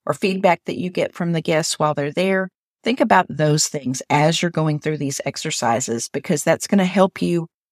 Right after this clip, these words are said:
understand and know what's important to your guests. And it could be a different perspective, right? If you already have a listing description that you feel pretty confident with,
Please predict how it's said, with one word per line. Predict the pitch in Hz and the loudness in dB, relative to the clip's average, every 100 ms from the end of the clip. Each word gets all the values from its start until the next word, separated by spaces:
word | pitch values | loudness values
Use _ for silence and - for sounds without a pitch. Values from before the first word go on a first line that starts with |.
| - | 0
understand | 180 180 - 170 165 | 2 2 0 2 2
and | 156 156 | 2 4
know | 151 | 2
what's | 151 165 - | 2 0 0
important | 151 - 190 - 175 - | -2 -2 -2 0 -2 -6
to | - | -6
your | 156 135 - | -4 -6 -2
guests. | 254 320 127 160 - - - | 2 4 4 2 -2 -8 -6
And | - 180 180 180 | 0 2 2 0
it | 180 | -2
could | - 233 | -4 -4
be | 160 | -2
a | 151 | 0
different | 247 - 254 | 0 -2 -2
perspective, | - 226 - 285 - - - | -2 -2 -2 -4 -4 -8 -4
right? | 143 160 190 _ - | 0 0 -2 _ 0
If | 214 | 2
you | 233 240 | 4 4
already | 392 392 247 | 4 2 0
have | 175 175 151 | 2 4 4
a | 165 | 2
listing | 165 165 - 165 | 0 -4 -4 -6
description | 160 - 175 - 165 156 | -6 -4 -4 -2 -2 -2
that | 143 - | -4 -6
you | 160 165 160 156 - | -10 -8 -8 -8 -8
feel | - 220 233 | -2 2 2
pretty | - 180 | 2 0
confident | - 135 135 196 - | 2 0 4 2 2
with, | 202 202 | 0 0